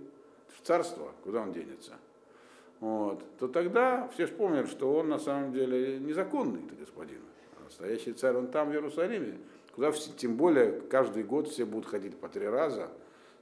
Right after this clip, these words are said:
и будут, так сказать, э, э, общаться с Рахаваамом. Он их будет склонять на свою сторону, у него появится, он поумнеет, может быть, у него появятся рычаги влияния. То есть, э,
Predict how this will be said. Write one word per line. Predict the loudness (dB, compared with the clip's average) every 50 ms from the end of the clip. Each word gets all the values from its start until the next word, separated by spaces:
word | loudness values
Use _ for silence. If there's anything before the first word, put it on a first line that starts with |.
| _
и | -10 -8 -6 -4 -4 -4
будут, | -4 -2 -2 -2 0 -2 -4 -6 -8
так | -8 -8 -8
сказать, | -10 -8 -6 -4 -4 -4 -4 -8 -8 -8
э, | -6 -6 -4 -4 -4 -6 -6 -8 -10 -14 -18 -20 -18 -16
э, | -14 -12 -10 -10 -10 -12 -12 -16 -18 -20 -20 -20 -14 -14
общаться | -14 -12 -10 4 6 6 6 6 2 -2 -2 -2 0 0 -2
с | -4 -6
Рахаваамом. | -8 -8 -6 -6 -4 -4 -2 -4 -4 -4 -6 -8 -8 -10 -12 -14 -16 -20 -20 -20 -20 -20 -20 -20 -20 -20 -20 -20 -20 -10
Он | -8 -6 -4 -4
их | -6 -8 -8
будет | -6 -6 -6 -6
склонять | -6 -6 -4 -4 -4 -6 -6
на | -10
свою | -10 -6 -4 -4 -4 -4
сторону, | -6 -2 0 2 2 2 2 0 0 0
у | 0
него | 0 -2 -2 -2
появится, | 0 0 0 0 -2 0 0
он | -2 -2 2
поумнеет, | 2 2 2 4 4 4 4 4 2 0 0
может | -2 -4 -4 -6
быть, | -8
у | -8
него | -10 -12 -12 -14 -18 -20 -20 -20 -18 -8
появятся | -4 -4 -2 -2 -2
рычаги | -2 -2 -2 -4 -4 -2 -2 -2
влияния. | -2 -2 -4 -2 0 2 2 2 2 0 -2 -4 -6 -8 -12 -16 -20 -16 -14
То | -14
есть, | -14 -14 -14 -14
э, | -10 -8 -8 -8 -8 -8